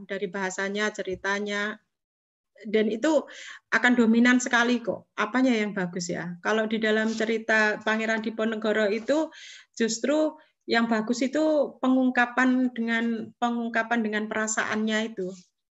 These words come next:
dengan bahasa Jawa. Ini ada orang luar negeri bisa mengucapkan dengan bahasa Jawa yang santun, unggah-ungguhnya, monggo, pinara, itu ya di situ kan menggunakan bahasa Jawa yang,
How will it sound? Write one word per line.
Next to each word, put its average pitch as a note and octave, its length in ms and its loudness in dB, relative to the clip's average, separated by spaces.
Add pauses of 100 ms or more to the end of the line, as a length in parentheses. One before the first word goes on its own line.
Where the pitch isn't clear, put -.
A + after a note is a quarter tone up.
dengan G#3 240 -4 (160)
bahasa G#3 320 -2
Jawa. G3 480 -2 (400)
Ini A#3 160 -2
ada A3 320 -2
orang G#3+ 320 0
luar G#3+ 240 0
negeri C#4+ 320 -2
bisa A#3+ 320 -2
mengucapkan G#3 480 -4
dengan G#3 320 -2
bahasa G3+ 640 -4
Jawa G3 400 0
yang G3 400 -2 (320)
santun, A3 800 -2 (220)
unggah-ungguhnya, G3+ 960 -6
monggo, G#3 880 -6 (340)
pinara, G3+ 800 -4
itu A#3+ 160 0
ya A#3 160 4
di A3 160 -6
situ A3+ 200 -6
kan C4+ 360 -2
menggunakan A3 480 -4
bahasa G3+ 320 -4
Jawa G3+ 400 -2
yang, G#3+ 200 -2